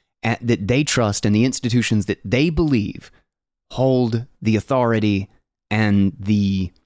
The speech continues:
the legitimacy for their position in society, for the wealth that they have attained,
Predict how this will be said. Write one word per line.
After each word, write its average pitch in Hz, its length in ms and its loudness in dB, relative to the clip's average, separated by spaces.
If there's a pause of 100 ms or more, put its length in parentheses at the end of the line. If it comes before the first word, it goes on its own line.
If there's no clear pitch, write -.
(880)
the 101 380 -2
legitimacy 101 1200 -2 (800)
for 131 240 2
their 117 240 0
position 104 500 0
in 95 120 0
society, 87 420 -4
for 98 260 -2
the 101 120 0
wealth 104 580 -4
that 95 260 -4
they 95 120 -2
have 90 180 -4
attained, 82 560 -8